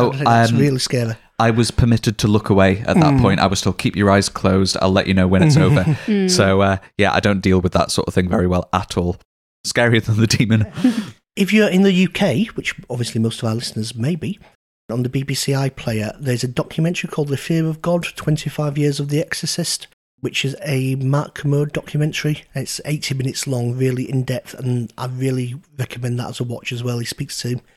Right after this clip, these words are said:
Speaker 1: pretty much everyone involved in it and goes, like, all the making of stories and the history of it and so on.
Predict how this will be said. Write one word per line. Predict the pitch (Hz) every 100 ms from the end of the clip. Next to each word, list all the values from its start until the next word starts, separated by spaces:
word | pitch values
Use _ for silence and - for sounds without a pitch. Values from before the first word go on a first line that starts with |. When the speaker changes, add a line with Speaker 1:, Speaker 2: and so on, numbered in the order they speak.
| _
Speaker 1:
pretty | - 170 139
much | 135 - -
everyone | 139 131 127
involved | 123 123 120 120
in | 120
it | 123
and | 120 120 -
goes, | 123 120 131 - -
like, | 120 -
all | 120
the | 117
making | 123 123 - 120
of |
stories | - - 117 117 117
and | 120
the | 107
history | 123 - 120
of | 113
it | 127
and | 131
so | - 123
on. | 120